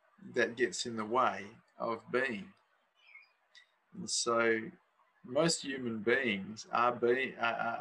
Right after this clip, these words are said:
are doing machines. They're not really being, they're doing. It's, it's about learning to not do. It's about learning to just be. And sure, the mind has fears and it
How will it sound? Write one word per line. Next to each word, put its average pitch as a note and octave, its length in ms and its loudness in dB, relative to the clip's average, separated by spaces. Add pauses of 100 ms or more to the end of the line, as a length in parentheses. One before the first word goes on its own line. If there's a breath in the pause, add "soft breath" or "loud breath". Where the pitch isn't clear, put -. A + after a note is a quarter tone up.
are B2 60 2
doing C#3 340 0
machines. - 640 -6 (560)
They're A#2 100 -6
not C#3+ 160 -2
really A#2+ 320 4
being, A#2 580 0
they're B2 120 0
doing. A2+ 460 -2 (1500 loud breath)
It's, - 260 -8
it's - 200 -6
about C#3+ 380 2
learning C3+ 440 -2
to A2+ 200 -14
not C3 320 -2
do. F2+ 200 -6 (260)
It's B2 220 -6
about B2 320 2
learning C#3+ 460 -2
to A#2 100 -2
just B2 400 -4 (160)
be. A#2+ 380 2 (1300 soft breath)
And B2 240 -4
sure, B2 580 4 (400)
the A#2+ 80 0
mind A#2+ 400 6
has A2 220 0
fears A2 720 2
and A2 100 -10
it G2+ 100 -14